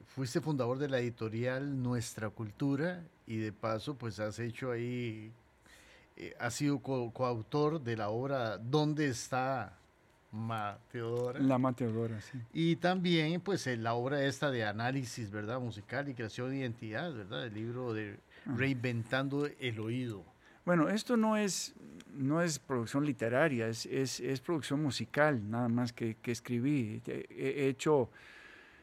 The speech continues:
Speaker 2: em, aparte, La Ma Teodora es un, es un libro para,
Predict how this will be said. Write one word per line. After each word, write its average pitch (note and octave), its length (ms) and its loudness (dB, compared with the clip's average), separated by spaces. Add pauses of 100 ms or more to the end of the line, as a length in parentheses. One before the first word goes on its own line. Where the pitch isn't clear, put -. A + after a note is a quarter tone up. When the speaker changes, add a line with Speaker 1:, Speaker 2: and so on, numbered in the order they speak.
(140)
Speaker 2:
em, B2+ 300 4
aparte, D3+ 580 4
La B2+ 140 2
Ma D3+ 140 4
Teodora D#3+ 440 8
es - 160 2
un, C#3+ 380 4
es B2+ 200 -2
un C3+ 280 2
libro E3 420 2 (800)
para, E3 520 6